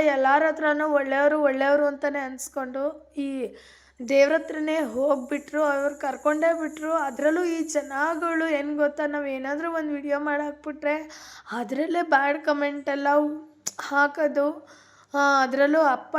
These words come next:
especially ಅಪ್ಪ ಅಮ್ಮನ ವಿಷಯದಲ್ಲಂತೂ ತುಂಬಾನೇ ಬ್ಯಾಡ್ ಕಾಮೆಂಟ್ ಹಾಕ್ತಾರೆ. ಏನಾದ್ರೂ ಒಂದ್ ಸೋಷಿಯಲ್ ಮೀಡಿಯಾದಲ್ಲಿ ಶೇರ್ ಮಾಡ್ಕೊಳಕ್ ಹೋದ್ರೆ ಅದೊಂದು ನಾವೇನ್ ಅನ್ಕೊಂಡಿರ್ತೀವಿ ಗೊತ್ತಾ, ಈಗ ಹತ್ತು ಜನ ನಮ್ಗೆ ಫಾಲೋವರ್ಸ್ ಸಿಕ್ಕಿದ್ರುನು ಅವರೇ ನಮ್ಮ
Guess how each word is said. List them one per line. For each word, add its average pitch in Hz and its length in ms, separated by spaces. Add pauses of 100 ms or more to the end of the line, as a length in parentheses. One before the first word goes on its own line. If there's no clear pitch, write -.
especially 320 680
ಅಪ್ಪ 285 360
ಅಮ್ಮನ 311 420
ವಿಷಯದಲ್ಲಂತೂ 294 800
ತುಂಬಾನೇ 294 600
ಬ್ಯಾಡ್ 269 300
ಕಾಮೆಂಟ್ 277 340
ಹಾಕ್ತಾರೆ. 285 420
ಏನಾದ್ರೂ 302 360
ಒಂದ್ 302 180
ಸೋಷಿಯಲ್ 294 460
ಮೀಡಿಯಾದಲ್ಲಿ 285 600
ಶೇರ್ 269 340
ಮಾಡ್ಕೊಳಕ್ 277 520
ಹೋದ್ರೆ 285 380 (520)
ಅದೊಂದು 330 600
ನಾವೇನ್ 320 440
ಅನ್ಕೊಂಡಿರ್ತೀವಿ 302 600
ಗೊತ್ತಾ, 294 600
ಈಗ 294 140
ಹತ್ತು 285 340
ಜನ 320 300
ನಮ್ಗೆ 311 480
ಫಾಲೋವರ್ಸ್ 294 640
ಸಿಕ್ಕಿದ್ರುನು 277 600 (600)
ಅವರೇ 277 320
ನಮ್ಮ 294 360